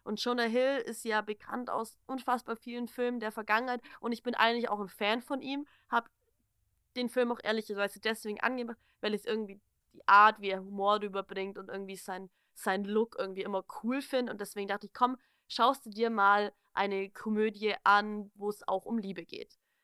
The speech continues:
So, und Jonah Hill spielt eben einen, ähm, Juden, der einen Podcast hat und nach der Liebe sucht. Und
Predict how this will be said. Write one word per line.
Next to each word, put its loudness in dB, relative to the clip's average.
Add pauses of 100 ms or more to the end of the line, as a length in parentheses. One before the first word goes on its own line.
(240)
So, -4
und -8
Jonah -2
Hill -2
spielt -8
eben -6
einen, -4
ähm, -10 (280)
Juden, -2
der 2 (340)
einen -2
Podcast -2
hat 0
und -4 (280)
nach -2
der 0
Liebe -8
sucht. -16 (500)
Und 2